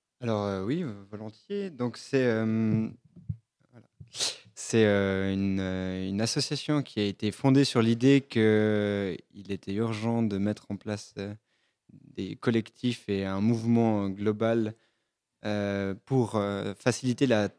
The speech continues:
la transition vers une soté-, société plus soutenable, euh, pour l'environnement, euh, liée aux problématiques qu'on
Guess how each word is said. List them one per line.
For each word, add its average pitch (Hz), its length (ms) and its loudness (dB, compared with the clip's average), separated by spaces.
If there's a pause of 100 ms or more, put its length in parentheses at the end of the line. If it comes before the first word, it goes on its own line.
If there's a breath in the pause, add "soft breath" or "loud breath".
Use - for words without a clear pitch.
la 107 140 -2
transition 143 640 2
vers 113 120 2
une 110 80 2
soté-, 110 400 -4
société 117 400 -2
plus 117 160 -8
soutenable, 131 680 0
euh, 104 260 -2 (100)
pour 127 100 6
l'environnement, 120 640 6 (640)
euh, 98 480 -4
liée 104 360 0
aux 98 320 -2
problématiques 101 560 -4
qu'on - 120 -20